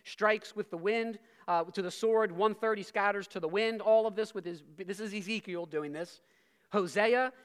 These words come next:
is called to marry unfaithful Gomer, the prostitute. And in all of these things, God would have his prophets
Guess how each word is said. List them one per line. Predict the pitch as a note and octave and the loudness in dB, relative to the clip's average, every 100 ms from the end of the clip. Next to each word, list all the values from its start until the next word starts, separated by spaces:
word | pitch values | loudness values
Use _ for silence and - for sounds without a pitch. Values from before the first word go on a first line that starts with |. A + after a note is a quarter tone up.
| - | -16
is | E3+ | -4
called | G#3+ G3+ F#3+ | 0 0 -2
to | E3 | -6
marry | E3+ G3 A3+ A#3 | 0 0 0 0
unfaithful | F3+ G3 - G3 F#3+ F3+ E3 | -2 -2 -4 -6 -6 -8 -4
Gomer, | F3+ G#3+ A#3 A#3 A#3+ A#3 - | 0 0 0 -2 -4 -6 -16
the | - | -8
prostitute. | - G#3+ A3+ - - A#3+ - _ _ _ _ _ _ _ _ _ - | -2 0 -2 -10 -12 -12 -14 _ _ _ _ _ _ _ _ _ 0
And | G3 | 4
in | G3+ | 8
all | C4 D4+ | 8 6
of | B3 | 4
these | C#4 - | -2 0
things, | D4+ B3 A#3 | 0 0 -2
God | F#3+ A#3 A#3+ | 6 6 6
would | G#3+ | 2
have | A#3 A#3+ | 2 2
his | G3+ F#3 | -2 -10
prophets | - C#4 C4 G#3 | 0 2 2 -2